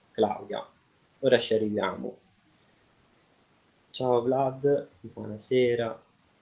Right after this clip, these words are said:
Siete tantissimi. Ciao a tutti. Allora, giusto per arrivare al punto che comunque anche Claudia appunto mi aveva fatto una domanda, proseguiamo. Mm,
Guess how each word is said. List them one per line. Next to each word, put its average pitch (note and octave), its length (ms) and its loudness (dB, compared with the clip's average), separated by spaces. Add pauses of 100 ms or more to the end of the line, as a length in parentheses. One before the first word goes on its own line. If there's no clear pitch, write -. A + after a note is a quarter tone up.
(1000)
Siete - 260 -12
tantissimi. G#2+ 840 -8 (1160)
Ciao A2+ 180 6
a A2+ 160 4
tutti. G2+ 340 -6 (380)
Allora, B2 420 4 (200)
giusto D3+ 340 2
per D3 120 6
arrivare C#3 260 8
al C#3 140 4
punto A#2+ 440 0
che - 240 -10
comunque B2 300 2
anche G2 200 -6
Claudia A2+ 380 4
appunto A2+ 460 -8 (180)
mi - 0 -
aveva G#2 200 -12
fatto A2 280 -6
una A2 80 -6
domanda, A#2 720 0 (160)
proseguiamo. G#2+ 760 -4 (1120)
Mm, A2+ 560 -2